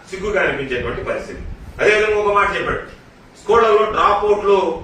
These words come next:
తగ్గించాలి, ఎక్కడన్నా పిల్లలకన్నా స్కూల్కు పోకపోతే వాళ్ళని ప్రభుత్వ పాఠశాల మాత్రం చేర్చకండి, ప్రైవేట్ పాఠశాలలో చేర్పించండి. అంటే దాని ఉద్దేశం ఏంది?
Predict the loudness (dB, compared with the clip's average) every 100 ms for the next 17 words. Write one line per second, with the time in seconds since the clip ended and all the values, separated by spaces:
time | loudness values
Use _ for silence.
0 | -6 -2 0 0 2 4 4 2 -2 -12
1 | -18 -20 -18 -20 -20 -18 -6 -2 0 2
2 | 2 2 2 0 0 0 0 2 4 4
3 | 4 4 2 4 2 0 -6 -14 -10 -4
4 | -4 -2 -2 0 0 0 -2 0 0 0
5 | 0 -2 -2 -4 -4 -6 -6 -2 -2 -2
6 | -2 -2 -4 -4 -6 -8 -10 -12 -10 -8
7 | -8 -2 0 0 2 2 4 2 0 2
8 | 0 -4